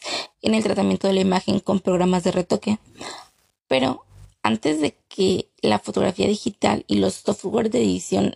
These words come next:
existieran, ya existía la manipulación de imágenes. Aunque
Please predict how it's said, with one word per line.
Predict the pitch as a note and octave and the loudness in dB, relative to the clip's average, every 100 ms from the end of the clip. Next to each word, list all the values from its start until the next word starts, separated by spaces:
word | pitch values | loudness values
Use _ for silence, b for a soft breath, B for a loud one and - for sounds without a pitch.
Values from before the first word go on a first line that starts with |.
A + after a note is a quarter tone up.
| - | -4
existieran, | G#3+ - F#3+ F3 - G3+ G#3 B3 D#4 B B B B B | -4 0 2 0 -2 0 2 2 0 B B B B B
ya | F3+ F3 F#3+ E3 | -4 2 2 2
existía | - G3 - G3 G3+ F#3+ | 0 -4 -2 0 2 4
la | F#3+ | 2
manipulación | G3 F#3+ - - - | 2 0 0 -2 0
de | F#3+ | 2
imágenes. | F#3 F3+ F3 E3+ - B B B B | 2 2 2 0 -2 B B B B
Aunque | - F#3+ G3 | -4 -2 0